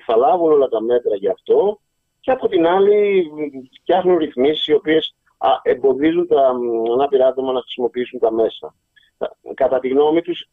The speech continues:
για την ασφάλεια των αναπήρων ατόμων. Το οποίο βέβαια, όπως αντιλαμβάνεστε, είναι ένα ατόπιμα, μια τελείως άστοχη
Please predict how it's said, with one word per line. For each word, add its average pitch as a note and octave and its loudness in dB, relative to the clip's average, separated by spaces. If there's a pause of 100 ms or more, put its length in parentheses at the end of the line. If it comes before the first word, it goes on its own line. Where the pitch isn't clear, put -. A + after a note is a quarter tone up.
για A#2+ -2
την B2+ -2
ασφάλεια D3 0
των B2+ 0
αναπήρων C#3 0
ατόμων. C3 -2 (440)
Το F#3+ -2
οποίο E3+ 0
βέβαια, E3+ -2
όπως D#3+ -4
αντιλαμβάνεστε, C#3 0
είναι C#3+ 2
ένα C3 -2 (340)
ατόπιμα, B2 0
μια B2+ 0
τελείως A#2+ 0
άστοχη G2+ -2